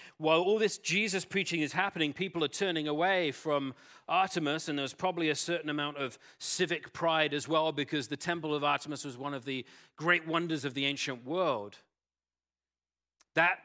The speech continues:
Paul is emptying out the temple. It's a threat to our city. It's a threat to our,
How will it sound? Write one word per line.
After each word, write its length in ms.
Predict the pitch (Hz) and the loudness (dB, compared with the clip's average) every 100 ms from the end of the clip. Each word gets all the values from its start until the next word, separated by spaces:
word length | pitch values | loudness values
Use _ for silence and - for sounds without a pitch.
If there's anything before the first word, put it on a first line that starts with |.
| - | -14
Paul 340 | - 202 180 | 2 4 6
is 160 | 156 139 175 | 2 0 -2
emptying 500 | 202 160 196 175 165 | -2 -2 2 4 4
out 240 | 160 160 | 2 0
the 100 | 139 | -4
temple. 580 | - 208 180 151 110 - - | 0 -2 -2 -2 -2 -4 -8
It's 160 | - - | -8 -4
a 80 | 160 | -4
threat 360 | - 190 202 - | -2 0 0 0
to 120 | 165 | -2
our 80 | 135 | -2
city. 420 | - 185 180 139 | -2 -4 -2 -6
It's 120 | 127 | -6
a 80 | 127 | -12
threat 500 | - - 175 180 - | -14 -12 -4 -4 -4
to 160 | 175 | 0
our, 240 | 147 127 | 2 2